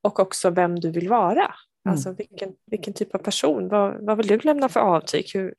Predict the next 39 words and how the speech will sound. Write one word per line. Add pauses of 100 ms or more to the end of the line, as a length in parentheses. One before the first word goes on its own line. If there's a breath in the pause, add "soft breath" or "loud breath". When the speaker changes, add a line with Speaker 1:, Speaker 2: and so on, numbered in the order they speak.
(100)
Speaker 1:
hur
vill
du
bli
ihågkommen
och
vad
är
viktigt
för
dig
när
du (880 soft breath)
möter
dig
själv
i
spegeln
och
andra
människor? (340)
Speaker 2:
Mm. (1160 loud breath)
Speaker 1:
Eh,
och
det
här
är
ju
verkligen
någon
som
har
<laughs>
tagit
det
hela
vägen, (160)
eh, (600)
och,